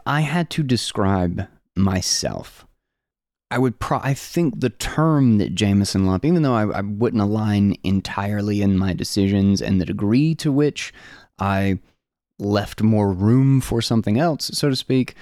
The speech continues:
um, I would probably call myself a Bitcoin monetary maximalist, and my entire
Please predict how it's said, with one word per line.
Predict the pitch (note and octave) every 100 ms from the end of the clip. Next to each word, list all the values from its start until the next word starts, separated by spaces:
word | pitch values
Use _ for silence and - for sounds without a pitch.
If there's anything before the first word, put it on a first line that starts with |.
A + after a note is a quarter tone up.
| - - _ _
um, | G2 G2+ F#2 - _ _ -
I | A2
would | A2 A#2+ B2 -
probably | - D3+ C#3+ B2+ C3
call | - A#2
myself | A2 G#2+ G#2+ G#2
a | F#2+
Bitcoin | F2 - - G2+
monetary | F#2 F#2 F#2+ F#2 - F2+ F2+
maximalist, | F#2 E2+ - - G1+ - - -
and | G2 F#2 F2+ - - - _ _ _ _ _ -
my | G#2 G#2 G#2
entire | G2+ - B2+ B2+